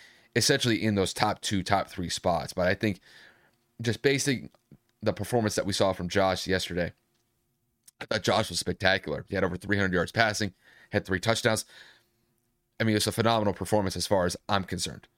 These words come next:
And moving forward, I think the Bills are in the driver's seat. I think the Bills are probably the best team in the league. I understand that the Eagles have a better record than them, but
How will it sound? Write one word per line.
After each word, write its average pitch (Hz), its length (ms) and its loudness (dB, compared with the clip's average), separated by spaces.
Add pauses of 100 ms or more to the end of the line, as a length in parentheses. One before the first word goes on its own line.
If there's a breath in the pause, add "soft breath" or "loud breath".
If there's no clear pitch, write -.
(460)
And 92 380 -2 (220)
moving 117 260 2
forward, 101 400 2 (880 soft breath)
I 107 80 0
think - 160 -8
the 110 60 -8
Bills 110 280 2
are 113 60 2
in 110 60 0
the 110 60 2
driver's 104 380 -2
seat. - 220 -8 (180)
I 98 60 -6
think 98 140 -4
the 107 60 -2
Bills 104 460 2
are 95 160 0
probably 104 380 0
the 101 100 -2
best 101 380 0
team 107 360 -2
in 107 120 -2
the 98 80 0
league. 101 320 0
I 104 140 2
understand 110 340 2
that 104 80 -2
the 95 200 -6
Eagles 104 200 -2
have 110 240 0
a 101 80 2
better 95 320 0
record - 420 -4 (400 loud breath)
than 123 300 2
them, 135 240 2 (440 loud breath)
but 90 280 0